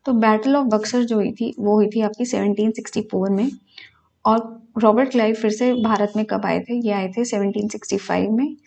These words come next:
और Treaty of इलाहाबाद कब साइन हुई थी, ये अगस्त सेवनटीन सिक्सटी फ़ाइव में हुई थी। और वॉरेन हेस्टिंग्स इंडिया के पहले गवर्नर कब बने थे, ये बने थे सेवनटीन सेवेंटी फ़ोर सीई में, that is after regulating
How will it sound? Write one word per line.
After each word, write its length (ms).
और 120
Treaty 420
of 140
इलाहाबाद 500
कब 120
साइन 320
हुई 160
थी, 300
ये 100
अगस्त 520
सेवनटीन 440
सिक्सटी 300
फ़ाइव 320
में 80
हुई 180
थी। 280
और 120
वॉरेन 380
हेस्टिंग्स 560
इंडिया 300
के 140
पहले 380
गवर्नर 560
कब 100
बने 240
थे, 140
ये 80
बने 220
थे 140
सेवनटीन 500
सेवेंटी 420
फ़ोर 320
सीई 1200
में, 240
that 200
is 100
after 260
regulating 480